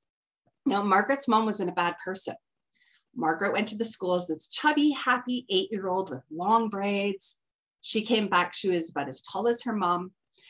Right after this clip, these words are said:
Um, she was starved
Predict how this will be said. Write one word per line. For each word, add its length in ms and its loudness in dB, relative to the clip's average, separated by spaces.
Um, 420 4
she 160 2
was 180 0
starved 520 0